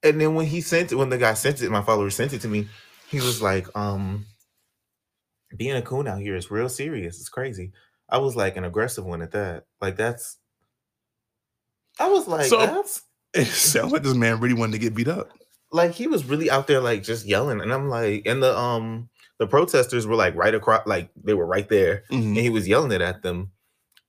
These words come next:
Speaker 1: And they were l-, like, I heard some girl in the back, "You can't say that about her." And then he said it again. I was like,
Speaker 2: Oh, no, see, I would've been
Speaker 1: "Why are the Trump supporters just so bad?" Like,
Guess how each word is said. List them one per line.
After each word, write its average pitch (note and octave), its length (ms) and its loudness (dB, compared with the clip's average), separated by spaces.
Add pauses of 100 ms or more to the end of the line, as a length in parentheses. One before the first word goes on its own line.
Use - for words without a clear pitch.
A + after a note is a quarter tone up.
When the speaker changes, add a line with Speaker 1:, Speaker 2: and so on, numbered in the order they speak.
(240)
Speaker 1:
And F3+ 420 0
they G3 120 4
were F3+ 160 4
l-, C#3+ 320 0
like, A#2+ 240 0 (120)
I C#3 100 4
heard D#3+ 140 6
some C#3 220 4
girl B2 180 8
in A2+ 60 2
the G#2+ 80 2
back, A2 280 0
"You A4+ 120 -4
can't A#4+ 240 4
say - 160 -2
that A#4 380 2
about F#4+ 220 2
her." D#4 500 -2 (160)
And B2 100 -2
then C#3 100 4
he D3 100 6
said D3 220 6
it C3+ 100 2
again. B2 280 2
I D3 100 4
was D#3 200 0
like, A#2 360 2
Speaker 2:
Oh, B2 180 2
no, G2+ 280 -4
see, G2 500 -8 (140)
I B2+ 100 -2
would've A#2 140 -2
been F#2+ 400 -6
Speaker 1:
"Why A#3 140 -4
are G#4 140 2
the F4 80 -4
Trump F#4 220 -4
supporters F3 480 0
just D3 280 -6
so D#3+ 200 2
bad?" D3 520 -2
Like, G#2+ 280 -2